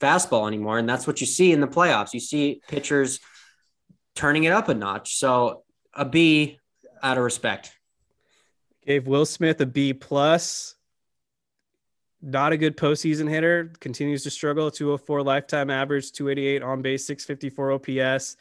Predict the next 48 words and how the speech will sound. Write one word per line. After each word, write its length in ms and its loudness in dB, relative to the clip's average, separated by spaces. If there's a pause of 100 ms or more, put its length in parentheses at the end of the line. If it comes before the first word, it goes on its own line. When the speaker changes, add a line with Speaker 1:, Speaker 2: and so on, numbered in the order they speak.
(440)
Speaker 2:
Defensively, 640 2
he 80 0
was 140 -2 (240)
great 340 2
this 160 -6
season. 240 -6
He 40 -2
had 100 -2
a 40 -4
seven 380 -4
defensive 440 -4
runs 240 -4
saved, 380 -4 (500)
two 180 -2
sixty 460 -4
hitter, 440 2
twenty-four 760 -4
home 160 -4
runs, 220 -4
eighty-seven 360 -4
R 140 -2
B 120 -2
Is. 320 -2 (760)
I 60 -6
do 100 -4
not 240 2
wanna 140 -2
see 160 -6
him 120 -6
be 120 -6
the 60 -6
cleanup 320 -8
hitter, 180 -4
though, 160 -6
next 260 -10
season 260 -8
for 140 -16
the 80 -8
Dodgers, 380 -8
'cause 140 -12
that 140 0
was 240 -2 (140)
a 60 -12
train 380 -4
wreck 260 -6
in 100 -8
the 80 -8
postseason. 760 -6